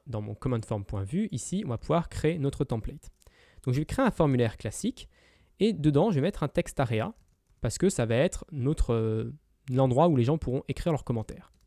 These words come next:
Donc je vais lui mettre quelques classes pour qu'il soit un petit peu plus, euh, joli. Et ensuite, à la suite de ce texte area, je vais mettre un bouton de type submit, donc qui permettra d'envoyer le formulaire, et je vais mettre commenter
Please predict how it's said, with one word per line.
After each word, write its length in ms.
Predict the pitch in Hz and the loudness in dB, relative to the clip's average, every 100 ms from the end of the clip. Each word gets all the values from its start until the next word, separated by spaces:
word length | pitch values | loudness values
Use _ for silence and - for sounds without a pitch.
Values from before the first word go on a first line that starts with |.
| _ _ _ _ _ - | _ _ _ _ _ -6
Donc 100 | 117 | -2
je 60 | 123 | 2
vais 60 | |
lui 60 | 147 | 4
mettre 220 | 165 - | 4 2
quelques 240 | 147 131 | 0 0
classes 480 | - 135 220 - - _ _ _ _ _ _ - | 0 -2 -2 -6 -14 _ _ _ _ _ _ -6
pour 160 | 107 | -6
qu'il 100 | 113 | -4
soit 340 | - 123 120 127 | -2 0 0 -2
un 100 | 117 | -6
petit 140 | - | -6
peu 120 | 110 | -8
plus, 320 | - - 110 | -6 -8 -6
euh, 120 | 117 - | -8 -10
joli. 360 | 120 107 151 - _ _ _ _ _ _ _ _ _ - - _ _ - | -8 -6 -4 -6 _ _ _ _ _ _ _ _ _ -20 -20 _ _ 0
Et 80 | 160 | 2
ensuite, 340 | 143 262 - | 2 0 -2
à 80 | - | -2
la 100 | 135 | -2
suite 300 | - 226 - | 0 -4 -4
de 100 | 131 | -6
ce 140 | 123 - | -6 -4
texte 200 | 120 113 | -4 -4
area, 380 | 104 143 226 | -4 -2 -2
je 60 | 156 | -4
vais 80 | 127 | -4
mettre 240 | 156 - | -4 -2
un 80 | 117 | -4
bouton 320 | 107 - 220 _ _ _ _ _ _ _ _ _ _ _ _ _ _ _ _ _ _ _ _ | -4 -4 -6 _ _ _ _ _ _ _ _ _ _ _ _ _ _ _ _ _ _ _ _
de 80 | 120 | -2
type 260 | - 139 - - | -2 -4 -6 -12
submit, 420 | - 117 131 - - - - | -4 -2 -2 -4 -10 -20 -8
donc 180 | 110 104 | -8 -4
qui 60 | |
permettra 360 | - 104 - 110 | -4 -4 -4 -6
d'envoyer 560 | 113 180 175 147 143 | 0 0 2 2 2
le 80 | 117 | 0
formulaire, 600 | - 107 104 151 240 - _ _ _ _ _ _ _ _ 143 | -2 -4 -4 -4 -6 -10 _ _ _ _ _ _ _ _ -2
et 80 | |
je 60 | 127 | 0
vais 60 | 113 | 0
mettre 360 | 151 - 131 | -2 -4 -8
commenter 420 | - 147 117 - | -4 -2 -2 -6